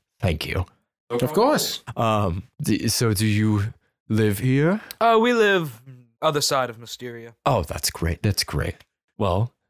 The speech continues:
Speaker 1: I, I, you can't exactly be over here. I hope you understand. We need to
Speaker 3: Yes, I'm
Speaker 1: focus on
Speaker 3: yes.
Speaker 1: getting into character.
Speaker 3: Yes, I'm sorry. I just tripped.
Speaker 1: We need to take our time to really channel our
Speaker 2: Of course,
Speaker 1: performance.
Speaker 2: of
Speaker 1: We're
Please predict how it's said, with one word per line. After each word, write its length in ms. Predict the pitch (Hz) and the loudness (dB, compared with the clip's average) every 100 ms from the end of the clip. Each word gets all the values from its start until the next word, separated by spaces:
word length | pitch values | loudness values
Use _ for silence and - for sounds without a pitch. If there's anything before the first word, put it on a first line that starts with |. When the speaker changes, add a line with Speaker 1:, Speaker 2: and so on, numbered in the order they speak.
| _ | _
Speaker 1:
I, 440 | 98 92 92 87 - - - _ | -2 0 0 -2 -4 -10 -18 _
I, 160 | 107 98 | -2 2
you 180 | 104 101 | 2 2
can't 280 | - 95 90 | 0 0 0
exactly 460 | 85 87 92 - 90 | 0 0 -2 -2 -2
be 200 | 85 85 | 0 0
over 240 | 92 101 | 0 0
here. 220 | 101 104 | 0 0
I 100 | 104 | 0
hope 220 | 107 120 131 | 2 0 0
you 160 | 117 | 0
understand. 640 | 104 98 - - 110 104 | 0 0 -2 0 2 2
We 80 | 104 | 0
need 160 | 107 110 | 0 2
to 60 | 214 | 4
Speaker 3:
Yes, 200 | 160 139 | 4 2
I'm 60 | 113 | 0
Speaker 1:
focus 320 | - 110 - | 0 0 0
on 120 | 107 | 0
Speaker 3:
yes. 60 | 131 | 2
Speaker 1:
getting 220 | 135 107 | 2 2
into 160 | 104 - | 0 -2
character. 760 | - 165 175 165 135 - - 156 | -4 0 2 4 2 0 2 4
Speaker 3:
Yes, 240 | 139 131 | 4 4
I'm 120 | 147 | 2
sorry. 320 | 131 139 113 113 | 2 2 2 2
I 120 | 135 | 0
just 300 | 135 - - - | -2 -4 -8 -6
tripped. 360 | - 143 - | 0 0 2
Speaker 1:
We 80 | 139 | 4
need 120 | 127 | 4
to 80 | 120 | 4
take 280 | 110 113 113 | 2 0 0
our 120 | 117 | -2
time 460 | 110 - 107 107 107 | -2 -2 0 0 0
to 160 | - 107 | 0 2
really 400 | 104 110 107 98 - _ _ | 2 2 2 -2 -6 _ _
channel 600 | - - 110 110 110 101 | -2 2 2 2 2 0
our 100 | 90 | 0
Speaker 2:
Of 80 | 90 | -2
course, 160 | - 104 | -2 -2
Speaker 1:
performance. 640 | 107 95 92 90 98 - | 0 4 4 4 2 0
Speaker 2:
of 140 | 107 | 0
Speaker 1:
We're 60 | 107 | 2